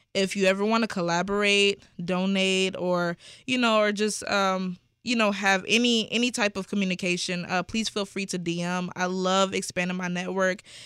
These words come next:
you know, especially with people who, uh, similar to myself, are trying to make positive impact in the community. Please, uh, D M, email me,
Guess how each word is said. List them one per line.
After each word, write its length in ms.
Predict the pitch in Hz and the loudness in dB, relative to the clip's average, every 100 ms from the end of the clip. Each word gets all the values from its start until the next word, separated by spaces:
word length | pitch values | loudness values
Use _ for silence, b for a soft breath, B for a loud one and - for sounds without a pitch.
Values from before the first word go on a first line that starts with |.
| B | B
you 80 | 202 | -2
know, 120 | 196 | 0
especially 420 | 190 - 190 - | 0 0 0 0
with 160 | 190 175 | -4 -4
people 420 | - 190 - 180 175 | -4 -6 -2 -4 -4
who, 300 | 196 185 175 | -4 -4 -2
uh, 200 | 175 170 | 0 0
similar 320 | - 196 185 | 0 0 0
to 100 | 180 | -2
myself, 520 | 185 190 - 202 208 208 | -6 -8 -2 0 0 0
are 120 | 190 | -2
trying 260 | 185 190 190 | -2 -2 -2
to 100 | - | -2
make 300 | 190 175 - - _ | -2 -2 -4 -14 _
positive 520 | - 190 190 190 185 | 2 4 4 0 -4
impact 380 | 175 180 190 - | -4 -4 -4 -4
in 140 | 180 175 | -6 -6
the 60 | |
community. 580 | - 170 180 190 170 151 | -6 -4 -2 -2 -4 -8
Please, 600 | - 208 208 185 165 - B B B | -6 -4 -2 -2 -4 -8 B B B
uh, 140 | 185 170 | -4 -2
D 260 | 170 196 | 0 2
M, 260 | 202 202 196 | 4 2 0
email 320 | 196 196 190 196 | -2 0 2 2
me, 440 | 190 190 190 190 | 0 0 -2 -4